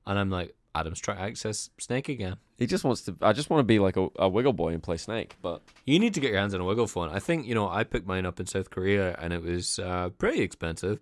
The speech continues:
Speaker 1: but, um, it felt like the solution for me because I
Speaker 2: Mm.
Speaker 1: kept s-, uh,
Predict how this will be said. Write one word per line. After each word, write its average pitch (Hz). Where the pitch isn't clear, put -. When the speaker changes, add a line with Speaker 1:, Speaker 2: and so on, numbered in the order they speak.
Speaker 1:
but, 101
um, 98
it 113
felt 123
like 110
the 104
solution 101
for -
me 90
because 98
I 95
Speaker 2:
Mm. 78
Speaker 1:
kept -
s-, -
uh, 85